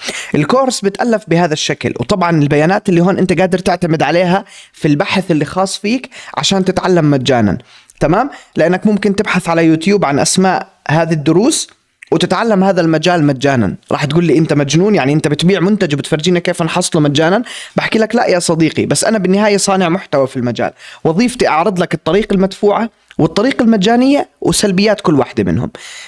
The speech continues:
السلبية الوحيدة للطريقة المدفوعة إنك راح تدفع فلوس. صحيح المبلغ رخيص، صحيح المبلغ لا يقارن بالعلم اللي راح تاخذه،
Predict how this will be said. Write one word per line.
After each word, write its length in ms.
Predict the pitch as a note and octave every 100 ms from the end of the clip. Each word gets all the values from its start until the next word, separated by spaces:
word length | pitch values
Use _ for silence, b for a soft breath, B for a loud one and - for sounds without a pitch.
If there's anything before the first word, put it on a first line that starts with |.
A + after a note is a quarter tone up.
| F#3
السلبية 480 | - B3+ C4+ D4 B3
الوحيدة 460 | G#3+ C4 C4+ F3+
للطريقة 420 | F3 F#3+ B3+ B3
المدفوعة 460 | B3 A#3+ - B3+ A3+
إنك 200 | G#3+ G3
راح 100 | F#3
تدفع 340 | F3+ - B2+
فلوس. 400 | B2 - - - B B B B B
صحيح 340 | - F#3 C4+
المبلغ 420 | C4 B3 G#3 A3+ G3
رخيص، 420 | F#3 G#3 F#3 -
صحيح 300 | E3+ G#3+ A#3
المبلغ 380 | A#3 A#3 G#3 G#3
لا 80 |
يقارن 440 | G3+ G3+ G#3 G3+ F#3+
بالعلم 320 | F3+ G3 F#3+
اللي 140 | F3+
راح 140 | E3 -
تاخذه، 400 | G#3+ F#3+ G3+